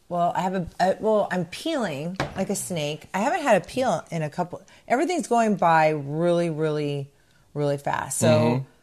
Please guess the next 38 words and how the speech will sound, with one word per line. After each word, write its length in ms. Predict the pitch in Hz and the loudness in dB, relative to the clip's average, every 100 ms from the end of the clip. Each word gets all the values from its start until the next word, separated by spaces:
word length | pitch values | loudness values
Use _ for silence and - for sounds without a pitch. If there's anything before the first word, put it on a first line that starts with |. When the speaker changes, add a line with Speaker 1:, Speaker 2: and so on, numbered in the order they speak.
| _ | _
Speaker 1:
I 60 | 185 | -2
have 100 | 196 | -2
a 40 | |
girlfriend, 720 | 180 175 165 - 160 147 156 - - | 2 4 2 2 -4 -4 -8 -12 -4
not 200 | 165 165 | 0 0
gonna 100 | 180 | -2
name 240 | 180 175 | -2 -2
names. 600 | 170 143 143 143 139 - - _ _ _ - - | -2 -4 -4 -6 -8 -10 -14 _ _ _ -8 0
Uh, 460 | 170 151 147 135 - _ - | 2 2 0 -4 -10 _ -18
she, 540 | - - 170 165 160 - - - - | -10 -6 -4 -4 -6 -8 -16 -20 -8
f-, 180 | 170 160 | -8 -6
she's 300 | - 165 - | -8 -6 -6
my 180 | 151 170 | -4 -4
age. 400 | 151 139 156 208 208 | -2 -4 -6 -8 -4
She 280 | - 285 | 0 4
is 180 | 330 262 | 4 4
my, 320 | 202 170 156 | 4 4 2
she's 180 | 156 196 | 0 0
one 240 | 180 226 247 | 2 2 0
year 160 | 226 | 2
older 240 | 202 185 160 | 2 2 0
than 180 | 156 | -4
me. 240 | 147 123 120 | -6 -8 -10
So 300 | - 165 147 | -6 -2 -2
she's 220 | 143 156 | -4 -8
forty-nine. 640 | - 196 190 160 135 127 - _ | -4 -2 -2 -4 -6 -10 -16 _
And, 600 | 160 160 156 151 143 143 - - | -6 -4 -4 -4 -6 -8 -10 -4
uh, 320 | 156 143 131 | 0 0 -2
her 100 | 165 | -6
cousin, 560 | 165 302 226 180 175 170 | -4 -2 0 0 -2 -8
Jacob, 400 | 165 208 202 180 175 - | -4 -2 0 -2 -2 -12
whom 180 | 151 165 | -8 -4
I 80 | 160 | -2
know 160 | 170 156 | -2 -2
very 200 | 160 165 | -2 -2
well 300 | 151 143 143 | -2 -2 -4
from 160 | 151 | -8
Arizona, 640 | - 151 143 139 139 139 | -8 -6 -6 -6 -6 -6